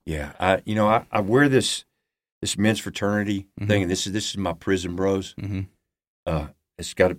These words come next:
Speaker 1: a verse on it, Proverbs twenty-seven seventeen. It says, "As iron sharpens iron, so one man sharpens another." And, you know, we were talking about it earlier.
Speaker 2: Yeah.
Speaker 1: Uh, just,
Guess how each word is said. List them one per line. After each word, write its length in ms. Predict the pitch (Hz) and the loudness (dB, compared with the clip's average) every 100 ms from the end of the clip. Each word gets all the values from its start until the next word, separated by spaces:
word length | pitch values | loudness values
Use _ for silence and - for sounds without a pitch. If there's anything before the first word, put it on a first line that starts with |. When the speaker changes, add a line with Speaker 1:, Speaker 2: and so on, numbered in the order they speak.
| - | -4
Speaker 1:
a 120 | 82 | -4
verse 360 | 73 92 87 - | 2 2 4 2
on 160 | 82 | 0
it, 140 | 80 - | 0 -2
Proverbs 360 | - 90 85 - | 2 2 2 -6
twenty-seven 500 | 95 92 85 90 85 | -4 -2 0 -2 -2
seventeen. 460 | - 85 78 90 | 0 -2 -2 -4
It 40 | 80 | -4
says, 140 | 85 | -4
"As 120 | 78 76 | -4 -4
iron 240 | 87 85 | -2 -2
sharpens 440 | - 87 82 85 | -2 -2 -2 -6
iron, 300 | 87 80 82 | -4 -4 -4
so 140 | 80 82 | -4 -4
one 200 | 82 82 | -2 -2
man 140 | 80 | -4
sharpens 460 | 80 82 78 78 73 | -6 -8 -8 -10 -10
another." 380 | 78 80 80 80 _ _ _ _ _ - | -8 -6 -6 -10 _ _ _ _ _ 0
And, 80 | |
you 80 | 127 | 4
know, 40 | 151 | 6
we 60 | |
were 60 | 156 | 8
talking 260 | 131 113 | 8 6
about 160 | 98 90 | 4 0
it 100 | 78 | 2
earlier. 280 | 87 95 82 | 2 2 2
Speaker 2:
Yeah. 880 | 82 - _ _ _ _ _ _ 95 | -2 -4 _ _ _ _ _ _ -2
Speaker 1:
Uh, 100 | 90 | -2
just, 340 | 85 127 - | 0 -2 -2